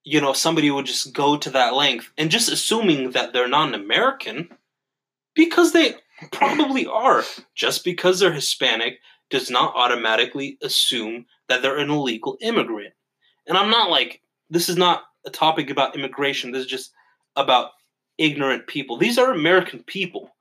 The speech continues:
Like, I know people say, like, "I don't see color" and stuff like that, which is completely B S. Like, we all see color.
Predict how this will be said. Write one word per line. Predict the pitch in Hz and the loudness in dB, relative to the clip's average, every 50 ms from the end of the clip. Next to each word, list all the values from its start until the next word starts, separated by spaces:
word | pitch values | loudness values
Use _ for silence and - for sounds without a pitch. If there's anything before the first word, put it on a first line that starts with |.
| _ _ _ _ _ _ _ | _ _ _ _ _ _ _
Like, | - 117 113 - - - _ _ _ _ _ _ _ _ _ _ _ _ _ _ _ _ _ _ _ _ _ _ _ _ _ - | -2 -2 -2 -4 -8 -16 _ _ _ _ _ _ _ _ _ _ _ _ _ _ _ _ _ _ _ _ _ _ _ _ _ -2
I | 143 165 | 2 2
know | 170 151 | 2 2
people | 151 - 170 151 - 123 123 117 110 | 0 -2 -4 -4 -4 -6 -10 -10 -10
say, | - - - 127 120 113 | -8 -4 -2 -2 -2 -2
like, | 110 107 107 104 - - | -4 -8 -12 -12 -8 -6
"I | 117 110 | -6 -4
don't | 110 104 - | -4 -8 -10
see | - - 110 107 | -12 -14 -12 -12
color" | - - 107 107 110 107 | -12 -10 -10 -10 -10 -10
and | 110 110 | -12 -10
stuff | - 117 107 - 110 | -10 -10 -10 -10 -10
like | 110 110 - | -12 -12 -12
that, | 117 - - | -12 -6 -2
which | 185 170 - | 0 2 2
is | 147 - | 2 0
completely | - - 131 123 - 170 151 131 120 113 | 0 -4 -6 2 6 6 6 6 4 -2
B | 110 - 120 107 | -2 -2 -2 -2
S. | - - - - - - - - _ _ _ _ _ | -2 -4 -6 -6 -6 -6 -8 -12 _ _ _ _ _
Like, | - 202 208 | 2 4 6
we | 233 269 214 | 6 6 4
all | 165 151 | 4 2
see | - - 139 123 - | 0 -2 -2 -4 -2
color. | - - 120 - - - - _ | -2 -2 0 -2 -4 -8 -14 _